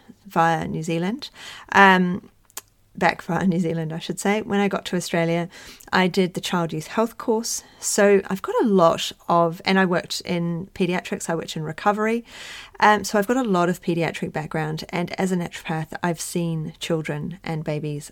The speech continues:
a lot. So with the mastery course, we have paediatricians talking on it,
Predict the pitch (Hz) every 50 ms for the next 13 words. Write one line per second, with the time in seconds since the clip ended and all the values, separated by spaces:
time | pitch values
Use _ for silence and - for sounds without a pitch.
0 | _ - 156 151 156 151 - - 165 - - - _ _ _ _ _ _ _ _
1 | _ _ _ _ _ _ _ _ - _ _ - - - 202 202 254 254 - 233
2 | 185 165 175 190 - - 190 175 - - 170 165 165 - - - - - - -
3 | - 202 208 196 196 175 175 170 - - - 185 170 170 170 - 202 196 - 190
4 | 190 190 - - 180 185 - 185 170 165 - 170 165 165 165 - -